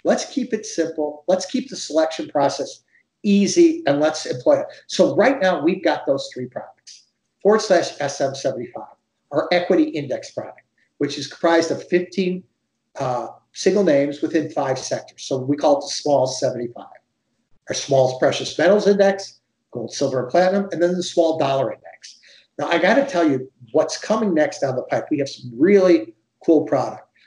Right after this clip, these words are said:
But this one in particular, I think, is great. We talk about trading interest rates. Now, you and I and everyone,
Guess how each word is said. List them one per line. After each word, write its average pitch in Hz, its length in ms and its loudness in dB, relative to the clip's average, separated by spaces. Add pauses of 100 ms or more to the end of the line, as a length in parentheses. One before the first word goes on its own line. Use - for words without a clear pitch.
(120)
But - 140 -4
this 240 220 0
one 190 120 4
in 147 120 0
particular, 131 520 -4
I 117 120 -2
think, - 240 -8
is 107 100 -12
great. 110 340 -10 (600)
We - 100 6
talk 196 280 4
about 170 220 6
trading 135 340 -2
interest - 380 -16
rates. - 380 -20
Now, 113 340 -12 (400)
you 185 140 -2
and 185 80 6
I 175 140 4
and 131 300 -6
everyone, 156 500 0